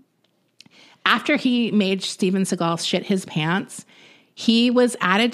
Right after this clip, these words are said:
to this roster called the Dirty Dozen, which was a group of martial artists willing to answer to a public challenge made by Seagal. 'Cause Seagal was alwa-, always challenging these masters.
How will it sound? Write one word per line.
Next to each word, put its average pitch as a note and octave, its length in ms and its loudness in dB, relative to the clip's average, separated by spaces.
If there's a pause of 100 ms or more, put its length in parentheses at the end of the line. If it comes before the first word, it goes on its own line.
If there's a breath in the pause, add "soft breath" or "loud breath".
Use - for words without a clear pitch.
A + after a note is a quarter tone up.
to G#3 260 4
this F3+ 280 0
roster F3 640 0
called E3+ 420 0
the F3+ 80 0
Dirty E3 340 2
Dozen, F#3+ 560 2 (200 loud breath)
which G3+ 140 2
was G#3+ 140 4
a G3 60 2
group F#3 260 0
of A#3+ 160 2
martial G3 380 4
artists F3 360 2
willing F3+ 340 2
to G#3 200 -2
answer F3+ 340 0
to F3+ 140 -2
a E3+ 60 -2
public F3+ 400 0
challenge D#3+ 480 -2
made D3+ 260 -2
by C#3+ 120 -2
Seagal. C#3+ 600 -2
'Cause G#3 160 2
Seagal G#3+ 320 4
was D4+ 220 2
alwa-, F#3 340 4
always F3+ 300 4
challenging E3+ 580 2
these D#3 240 -2
masters. D#3 640 0